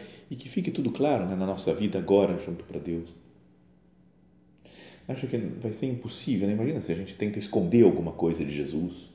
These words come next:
se a gente tenta se explicar lá no dia do juízo. "Não, não, peraí, Jesus, não é, não foi bem assim. Deixa eu te explicar pra." E Jesus só olhando, ele não precisa falar nada. Ele olha e tá tudo claro, tá tudo certo.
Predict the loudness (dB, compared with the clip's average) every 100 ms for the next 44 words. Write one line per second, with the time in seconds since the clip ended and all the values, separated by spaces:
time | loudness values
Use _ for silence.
0 | -20 -20 -20 -20 -2 0 0 0 -2 -2
1 | -2 -2 0 0 2 0 0 -2 -6 -2
2 | 2 2 2 0 0 0 0 0 6 6
3 | 6 0 -2 -2 -2 -2 -4 -2 4 6
4 | 8 6 4 2 0 -2 -10 -20 6 8
5 | 8 4 2 4 6 8 6 4 -2 -14
6 | -20 -20 -20 -20 _ -10 -6 -4 -4 -6
7 | -6 -2 -2 2 2 2 -2 -10 -8 -6
8 | -4 -4 -4 -2 -2 -2 -4 -8 -12 -14
9 | -12 -12 -12 -12 -12 -14 -16 -16 -14 -6
10 | -2 2 6 6 6 2 -4 -12 -20 -20
11 | -20 -20 -20 -20 -20 -12 -4 -4 -4 -10
12 | -12 -8 -8 -10 -18 -20 -20 -20 -20 -20
13 | -20 -20 -10 -8 -8 -6 -6 -6 -12